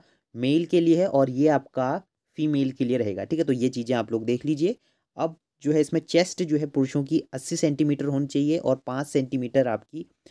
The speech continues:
फूलनी चाहिए। और साथ में महिलाओं के लिए किसी भी तरीके का जो है इसमें पैरामीटर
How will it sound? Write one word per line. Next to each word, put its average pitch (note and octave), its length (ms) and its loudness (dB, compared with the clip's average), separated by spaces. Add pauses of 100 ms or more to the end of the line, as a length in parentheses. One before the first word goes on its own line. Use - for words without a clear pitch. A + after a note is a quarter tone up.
(200)
फूलनी D#3+ 540 2
चाहिए। D#3+ 480 2 (420)
और C3+ 120 -2
साथ D#3 300 -2
में F#3+ 80 0
महिलाओं D3 400 2
के D#3 100 0
लिए D#3+ 100 4
किसी D#3 260 -2
भी D#3 120 0
तरीके C3 300 -2
का B2+ 140 2
जो A#2+ 140 0
है A#2+ 100 4
इसमें B2+ 200 -2
पैरामीटर A2+ 600 0